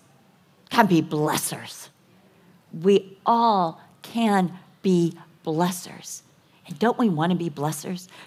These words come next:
Don't we want people to go, "Oh, that woman, she's such a blessing"? Oh, yes. Let's pray. Father, I think of that song, "Make Me a Blessing." That's the only line I know, as you know, as you know all things.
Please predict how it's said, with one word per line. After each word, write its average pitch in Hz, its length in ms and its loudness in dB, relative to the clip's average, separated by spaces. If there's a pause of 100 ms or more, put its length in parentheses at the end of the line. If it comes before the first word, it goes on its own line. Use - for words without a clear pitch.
Don't 233 160 6
we 262 120 4
want 208 200 2
people 196 220 -6
to 190 80 -6
go, 185 180 -2 (160)
"Oh, - 240 -2 (160)
that - 200 -8
woman, 285 280 -6
she's - 400 -6
such - 280 -6
a 156 60 -6
blessing"? 143 500 -6 (380)
Oh, 170 300 0 (160)
yes. - 500 -12 (600)
Let's 147 200 -6
pray. - 260 -6 (600)
Father, 214 440 6 (880)
I 208 60 4
think 240 180 0
of 208 80 0
that 202 240 2
song, 190 360 0
"Make 185 240 2
Me 208 140 0
a 185 60 2
Blessing." 196 680 -4 (420)
That's 160 220 -6
the 180 80 2
only 202 220 2
line 190 300 4
I 180 100 0
know, 175 260 0
as 165 160 -2
you 175 140 -4
know, 180 320 0 (1900)
as 151 160 -4
you 170 100 0
know 160 220 2
all 180 160 6
things. 185 580 -4